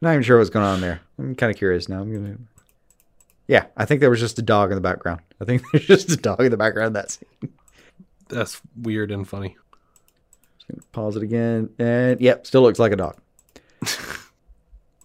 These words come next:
Speaker 1: All right. So next bit is, uh, you know, how do you know the team's strong enough? Uh, it's just Batman getting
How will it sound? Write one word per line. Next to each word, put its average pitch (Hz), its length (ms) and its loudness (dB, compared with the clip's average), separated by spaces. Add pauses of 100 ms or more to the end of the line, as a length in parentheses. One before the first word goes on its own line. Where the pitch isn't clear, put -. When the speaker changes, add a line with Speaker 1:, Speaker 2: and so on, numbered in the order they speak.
(180)
Speaker 1:
All 127 80 2
right. 98 180 2 (300)
So 156 260 10
next 165 340 4
bit 160 320 8
is, 127 560 4
uh, 113 480 6 (340)
you 113 120 -4
know, 101 100 -2
how 123 140 2
do 123 100 0
you 120 80 2
know 117 160 4
the 107 100 -2
team's 107 360 -2
strong 135 280 2
enough? 127 560 2
Uh, 101 640 -2 (260)
it's 117 320 -8
just 120 360 -8 (240)
Batman 110 800 0 (240)
getting 104 400 -4